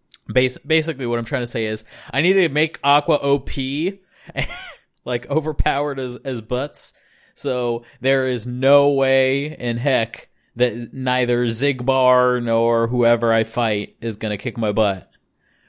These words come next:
Basically, I need to make it so I beat everybody no matter what. So that's,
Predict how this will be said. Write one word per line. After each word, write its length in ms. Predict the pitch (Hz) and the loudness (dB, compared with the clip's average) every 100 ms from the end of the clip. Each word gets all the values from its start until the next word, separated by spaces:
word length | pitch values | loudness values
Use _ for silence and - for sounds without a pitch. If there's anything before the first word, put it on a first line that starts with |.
| _ - | _ 0
Basically, 480 | 123 135 143 120 | 0 2 0 0
I 60 | 117 | 0
need 140 | 123 | 0
to 80 | 120 | -2
make 200 | 117 117 | -2 -4
it 100 | 123 | -4
so 120 | - | -2
I 100 | 113 | -2
beat 280 | 113 123 123 | 0 0 0
everybody 520 | 120 120 117 113 113 | 0 -2 0 0 -2
no 120 | 110 107 | -2 -4
matter 240 | 107 104 | -4 -6
what. 340 | 101 101 - _ _ | -8 -10 -16 _ _
So 420 | - 95 95 98 - - | -10 -10 -8 -12 -16 -10
that's, 300 | - 107 - | -4 -4 -4